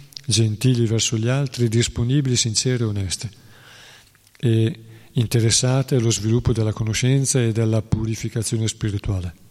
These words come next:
Altrimenti è solo illusione, è solo utopia.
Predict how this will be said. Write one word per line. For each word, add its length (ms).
Altrimenti 640
è 60
solo 300
illusione, 720
è 80
solo 240
utopia. 520